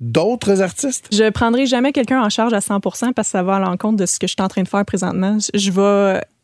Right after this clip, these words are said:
Speaker 2: aider des artistes à être autonomes. Je pense que c'est ça
Speaker 1: Ok.
Speaker 2: qui va arriver. Je vais fournir des outils, je vais donner des ateliers, je vais,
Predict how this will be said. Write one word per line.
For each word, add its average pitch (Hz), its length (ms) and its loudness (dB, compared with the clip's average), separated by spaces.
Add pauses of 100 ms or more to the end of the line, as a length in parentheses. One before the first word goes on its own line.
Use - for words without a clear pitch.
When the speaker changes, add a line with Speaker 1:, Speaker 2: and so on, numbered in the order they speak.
(120)
Speaker 2:
aider 208 320 2
des 220 160 2
artistes - 420 -2
à 190 140 0 (120)
être 190 180 -4
autonomes. 170 360 -2
Je - 80 -8
pense - 180 -2
que 190 100 -2
c'est - 120 -4
ça 180 140 -2
Speaker 1:
Ok. 196 80 -2
Speaker 2:
qui 180 100 0
va 180 140 2
arriver. 175 340 0 (300)
Je - 120 -6
vais 185 80 2
fournir 214 320 2
des 202 220 2
outils, 214 300 2
je 208 80 0
vais 175 80 2
donner 180 220 2
des 202 180 4
ateliers, 185 560 2
je 202 120 -2
vais, 180 120 2